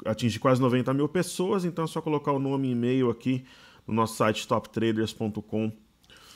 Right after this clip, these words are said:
ponto B R. Pessoal, nós temos uma manhã turbulenta aqui no Brasil novamente, né?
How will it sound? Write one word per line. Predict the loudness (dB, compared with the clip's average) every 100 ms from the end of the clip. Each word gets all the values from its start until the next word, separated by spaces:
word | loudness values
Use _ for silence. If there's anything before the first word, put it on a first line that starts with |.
| -16
ponto | -6 -4 -2
B | 4
R. | 4 2 -4 -10 _ _ _ _ _ _ _ _ -4
Pessoal, | -2 2 2
nós | 2 -2
temos | -2 -2 0 -2 -2
uma | 0 2 2 2 2 0 0 0 0 0 0
manhã | 2 4 4 2
turbulenta | 2 2 2 2 2 0 -2
aqui | -2
no | -2
Brasil | 2 2 2 0
novamente, | 0 0 -2 -4 -4 -2
né? | 0